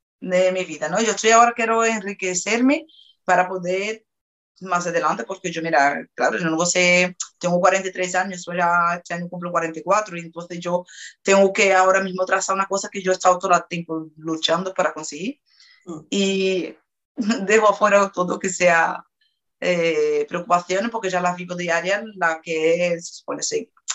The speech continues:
Speaker 1: mi día, ¿no? El día a día, y
Speaker 2: Sí.
Speaker 1: seguir adelante, eh, podernos dar lo, lo que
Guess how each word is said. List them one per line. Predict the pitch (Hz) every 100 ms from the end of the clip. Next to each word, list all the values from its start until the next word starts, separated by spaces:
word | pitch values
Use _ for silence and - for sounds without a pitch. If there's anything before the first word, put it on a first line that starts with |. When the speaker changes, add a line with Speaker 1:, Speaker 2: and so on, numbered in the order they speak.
| - _ _ -
Speaker 1:
mi | 170
día, | 151 151 135
¿no? | 151 202
El | 175
día | 160
a | 156
día, | 170 208 226
y |
Speaker 2:
Sí. | -
Speaker 1:
seguir | - 165
adelante, | 165 165 240 240 254 - - - - _
eh, | - 170 170
podernos | 170 165 170 170
dar | 165
lo, | 170 160 160 165
lo | 160 160 156 151
que | -